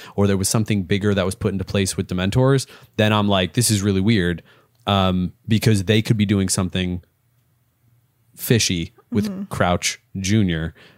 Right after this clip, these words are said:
Speaker 1: Um, and then Fudge seems to be in on it. So that if he was evil, I feel like w-, this might not be the end of Crouch Junior. Um, because if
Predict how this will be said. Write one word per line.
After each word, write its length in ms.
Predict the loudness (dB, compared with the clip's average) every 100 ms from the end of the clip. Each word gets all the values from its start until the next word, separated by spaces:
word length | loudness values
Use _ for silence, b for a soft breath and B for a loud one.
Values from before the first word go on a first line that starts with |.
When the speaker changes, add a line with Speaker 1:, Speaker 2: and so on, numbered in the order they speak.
| -6
Speaker 1:
Um, 520 | 0 0 0 -2 -6 _ _ -2
and 140 | 2
then 140 | 2 0
Fudge 420 | -2 -2 -4 -6
seems 340 | -2 -2 -2
to 80 | -4
be 120 | -4
in 100 | -4
on 160 | -6 -8
it. 140 | -10 _ B B
So 280 | 2 4 4
that 180 | 0 0
if 160 | -2 0
he 100 | 2
was 140 | 2
evil, 320 | 2 2 2
I 120 | 2 0
feel 180 | 0
like 260 | 0 0 -4 b b b b -12
w-, 160 | -10 -6
this 220 | -4 0
might 140 | 0
not 160 | 0 0
be 80 | -2
the 140 | 0
end 140 | -2 -4
of 80 |
Crouch 300 | -4 -4 -4 -6
Junior. 360 | -6 -6 -8 B B B
Um, 520 | 2 2 2 0 -4 _ _ _ _ _ _ _ _ _ _ _ -2
because 360 | 2 2 2
if 240 | 0 0